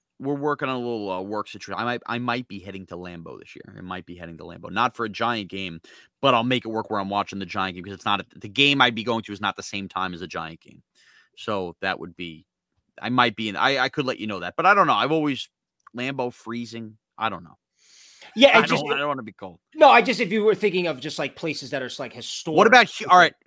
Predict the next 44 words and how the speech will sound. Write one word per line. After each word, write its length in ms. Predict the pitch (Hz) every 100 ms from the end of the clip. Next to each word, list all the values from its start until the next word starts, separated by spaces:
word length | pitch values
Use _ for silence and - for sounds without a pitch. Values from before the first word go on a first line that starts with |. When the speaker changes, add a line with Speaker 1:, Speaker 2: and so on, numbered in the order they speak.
| -
Speaker 1:
couple, 360 | 196 202 175 156
couple 280 | - 143 139
ones 180 | 123
for 60 | -
you 60 | 110
quick. 180 | 113
Speaker 2:
Go 40 | -
ahead. 280 | - 175 180 120
Speaker 1:
Houston 300 | 190 190 175 _
and 300 | 127 127 113
Denver. 400 | 127 110 90 - _ _ _ _
Speaker 2:
N-, 80 | - _ _
no 360 | 131 131 127
and 100 | 120
no. 220 | 110 92 _ _ _ _ _ _ _ _ _ _ -
Speaker 1:
No 220 | 120 120
interest 300 | 123 113 -
in 80 | 101
either. 300 | 92 85 - _ 139
Speaker 2:
Houston, 520 | 135 147 156 - 139
zero. 560 | 113 139 131 123 120 110
Uh, 520 | 127 123 123 123 123 139 139
Denver, 720 | 180 196 185 196 190 165 - _ 160
the, 280 | 135 139 113 _ - 143
I 80 | 151
don't 100 | 151
know. 220 | 131 131
How 180 | - 190
do 60 | 208
you 60 |
pack 260 | 180 180 160
for 80 | 135
Denver? 280 | 127 113
It's 140 | 110 -
eighty-five 400 | 135 135 139 127
one 200 | 127 123
day 220 | 123 120
and 80 | 113
snowing 420 | - 135 120 113
the 60 | 107
next. 340 | 101 95 -
I, 220 | 143 156
I 40 | 165
just, 280 | 165 -